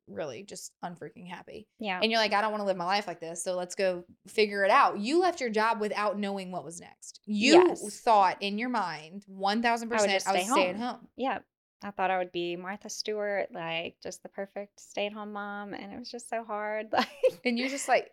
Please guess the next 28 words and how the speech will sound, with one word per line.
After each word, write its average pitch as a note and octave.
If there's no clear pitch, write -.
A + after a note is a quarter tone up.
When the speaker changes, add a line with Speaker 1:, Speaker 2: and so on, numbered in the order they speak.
Speaker 1:
well, D#4
we A4+
don't G5
give F#4+
enough A#3
Speaker 2:
Yeah. -
Speaker 1:
kudos A3
to A3+
stay-at-home G3+
moms, A3
Speaker 2:
Oh, -
Speaker 1:
like, F#3
Speaker 2:
no, F#3
Speaker 1:
truly -
Speaker 2:
not G#3
at F3+
all. E3+
Speaker 1:
no. -
Speaker 2:
It G#3+
was, A3
it A#3+
was G#3+
hard, E3
and E3+
my E3+
daughter G3
was G3
four, F#3